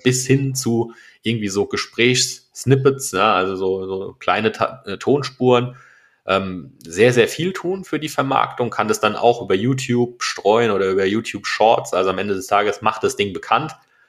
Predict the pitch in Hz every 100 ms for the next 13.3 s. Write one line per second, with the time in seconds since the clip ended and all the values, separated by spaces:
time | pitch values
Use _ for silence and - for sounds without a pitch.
0 | _ _ - 120 - - - - 110 -
1 | - - 104 110 90 101 98 101 - 113
2 | 120 101 - 92 95 92 90 90 90 -
3 | 82 82 85 69 - - 82 - - -
4 | 87 - - - 85 87 - _ - 82
5 | 82 - - 85 82 - 82 82 82 76
6 | 87 110 123 - - - 90 87 85 92
7 | - 98 92 87 85 82 - 101 - -
8 | 107 110 - _ _ _ _ _ _ -
9 | 92 101 90 82 - 95 104 90 92 90
10 | 87 90 92 87 87 82 85 90 - 82
11 | 85 92 78 90 90 90 90 - 85 82
12 | 87 85 82 80 80 - - 80 82 85
13 | - 87